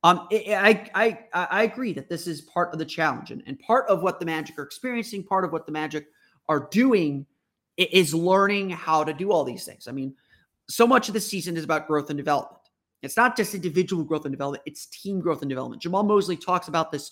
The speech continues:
all the time, about how players need to see these situations and feel these situations so that the next time they see it, or the next time they see something similar, they will know how to handle it.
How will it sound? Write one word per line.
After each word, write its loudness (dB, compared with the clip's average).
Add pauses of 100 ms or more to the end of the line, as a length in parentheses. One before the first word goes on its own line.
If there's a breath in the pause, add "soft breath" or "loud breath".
all 4
the 2
time, 0 (800)
about 6
how 4 (560)
players 6
need -2
to -6
see -6
these -6
situations -4
and -12
feel 2
these -6
situations -4
so -2
that -2 (200)
the -4
next 0
time 0
they -2
see -6
it, -6
or -10
the -4
next -4
time 0
they -2
see -8
something -6
similar, 0 (260 soft breath)
they 4
will 2
know 2
how 0
to -4
handle -6
it. -20